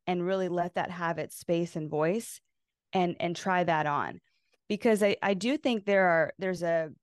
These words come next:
a, a balance and a dance here with your purpose, because it can be an evolving purpose and multi-purposeful, right?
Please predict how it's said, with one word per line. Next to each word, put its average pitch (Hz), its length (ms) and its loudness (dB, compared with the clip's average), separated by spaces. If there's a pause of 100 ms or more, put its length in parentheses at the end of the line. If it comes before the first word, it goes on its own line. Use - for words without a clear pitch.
(280)
a, - 140 -4 (120)
a - 120 0
balance 196 480 2
and 170 100 -4
a 175 60 -4
dance 185 400 -4
here 160 280 -4
with 165 200 -4
your 139 140 -6
purpose, 165 720 0 (360)
because 196 340 0
it 185 160 0
can 226 360 2
be 185 400 -2
an 190 100 -2
evolving 180 640 2
purpose 277 640 -2 (280)
and 196 420 0
multi-purposeful, 185 1200 -4
right? 175 380 0